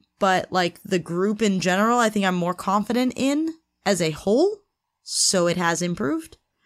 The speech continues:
Uh, has Daniel's ability to not float it, feel pressure, to not lock on, to check down improved? Um,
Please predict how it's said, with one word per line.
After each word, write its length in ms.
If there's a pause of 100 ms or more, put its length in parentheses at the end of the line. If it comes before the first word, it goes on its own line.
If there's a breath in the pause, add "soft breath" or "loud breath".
(460)
Uh, 360
has 280
Daniel's 500
ability 460
to 160
not 400
float 320
it, 180
feel 200
pressure, 520
to 160
not 160
lock 160
on, 160
to 80
check 220
down 400 (580 soft breath)
improved? 920
Um, 600